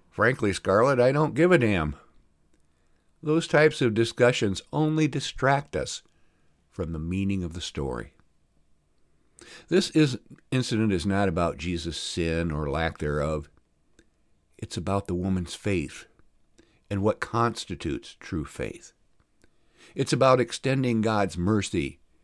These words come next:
to all people. Now, this would be a good point in which to go back to the first part of our reading today, where Jesus is talking about what defiles a person. Jesus had come under fire from the pious religious leaders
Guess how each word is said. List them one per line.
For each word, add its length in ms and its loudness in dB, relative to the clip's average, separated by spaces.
to 80 -12
all 280 -2
people. 500 -8
Now, 120 0
this 160 2
would 100 2
be 120 6
a 40 6
good 240 2
point 300 0
in 60 -4
which 200 -4
to 80 -8
go 120 2
back 320 0
to 80 -6
the 80 -4
first 340 2
part 180 2
of 80 -4
our 120 0
reading 300 -2
today, 380 -2
where 120 2
Jesus 440 2
is 120 -4
talking 360 4
about 220 0
what 160 0
defiles 560 2
a 60 -8
person. 440 -6
Jesus 320 2
had 160 4
come 200 2
under 200 4
fire 480 4
from 200 -4
the 60 -6
pious 480 2
religious 440 -2
leaders 460 2